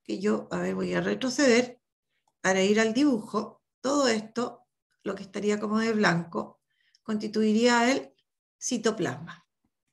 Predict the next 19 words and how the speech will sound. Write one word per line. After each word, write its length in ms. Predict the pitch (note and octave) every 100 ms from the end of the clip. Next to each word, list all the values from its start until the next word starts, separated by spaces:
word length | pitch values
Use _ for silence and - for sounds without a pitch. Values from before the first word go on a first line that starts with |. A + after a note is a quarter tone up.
| _ _ _ _ -
¿ya? 460 | G3+ G3+ A3+ - _ _ _ _ _ _ _ _ _ _ _ _ _ _ _ _ _ _ _ _ _ _ _
Eso 140 | C4+ C4
sería 320 | D4 B3+ B3
el 80 | A#3
citoplasma. 920 | C4+ D#4 D#4+ A3 F3+ F3 G3+ A3 - _ - - -
Ahora, 460 | A3 F#3 - - -
el 140 | A3
citoplasma, 960 | C#4 C#4 D#4+ C#4 B3+ B3 C#4 C#4+ - -
eh, 400 | G3+ F#3 F#3 F#3
tiene 300 | B3+ B3+ A#3+
cierto 640 | - - A#3+ A3+ - A3
parecido, 580 | G#3+ F#3+ F#3 B3 G#3+ F#3+
¿no 100 | F#3+
es 80 | F#3
cierto?, 300 | G3 - G3+
al 100 | F#3+
de 100 | E3+
las 180 | E3+
células 480 | G3 F#3+ F#3+ F#3 F3